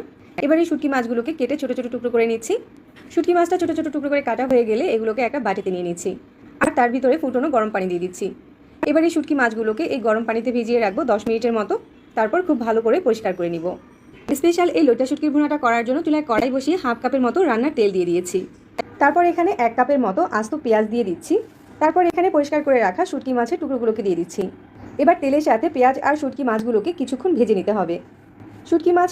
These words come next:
আর পেঁয়াজটা ভালো করে ভাজা হয়ে গেলে এগুলোকে তেল ঝরিয়ে উঠিয়ে নিতে হবে। কড়াইতে থাকা বাকি তেলের সাথে আরও কিছুটা তেল দিয়ে দিচ্ছি।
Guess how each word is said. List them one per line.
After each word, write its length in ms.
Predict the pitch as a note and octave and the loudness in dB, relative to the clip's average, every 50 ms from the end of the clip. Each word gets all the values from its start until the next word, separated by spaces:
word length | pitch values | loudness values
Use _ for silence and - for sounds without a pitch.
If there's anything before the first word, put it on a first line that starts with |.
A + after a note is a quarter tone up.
| - C4+ | 0 0
আর 80 | C#4+ D4+ | 0 2
পেঁয়াজটা 300 | D4 A#3+ A3 G#3+ G#3+ C#4+ C4 B3+ | 4 4 2 4 2 0 0 2
ভালো 120 | B3+ A#3 A#3 | 0 0 2
করে 120 | B3+ B3+ A#3 A#3+ | 2 0 2 0
ভাজা 160 | A#3 A3 C4 C4+ | 0 0 2 2
হয়ে 120 | C#4 B3+ B3 | 2 2 2
গেলে 120 | A#3 B3 E4 F#4+ | 2 0 0 0
এগুলোকে 260 | C#4+ A#3+ A#3+ B3 C#4+ F4+ - | 0 0 0 0 -2 -4 -2
তেল 120 | C#4+ B3+ A3+ G#3 | -2 -4 -2 -2
ঝরিয়ে 200 | A3+ G#3 G#3 F#3+ E3+ | -2 0 2 0 0
উঠিয়ে 180 | F3 G#3 F#3 F3+ | 0 -2 -2 -2
নিতে 120 | E3+ F#3 G3 G3 | -2 0 0 0
হবে। 180 | F3 E3+ F#3+ - - - - - - _ _ _ _ _ _ _ _ _ - - - - - - | 0 -2 -4 -6 -6 -12 -20 -20 -20 _ _ _ _ _ _ _ _ _ -18 -18 -18 -4 2 2
কড়াইতে 260 | C#4 D4+ E4 D#4+ F4+ E4 | 4 4 4 2 0 0
থাকা 140 | F#4 F4+ F#4+ D4 | 0 2 2 2
বাকি 140 | C4 B3 D#4 D#4 | 2 0 0 0
তেলের 200 | D#4 C4+ C4 D4 D4+ | 2 2 2 2 2
সাথে 180 | D4 A3+ - F4+ - - A#3+ | 0 0 0 -2 0 2 2
আরও 120 | B3 C#4+ C#4+ | 2 2 2
কিছুটা 200 | D4+ D4+ D4+ E4 E4 - | 0 0 0 -2 0 2
তেল 140 | B3+ A3+ A#3 G#3+ | 0 0 0 0
দিয়ে 120 | A#3+ A#3+ G3 | -2 -4 -4
দিচ্ছি। 220 | F3 F#3 - - | -6 -6 -2 0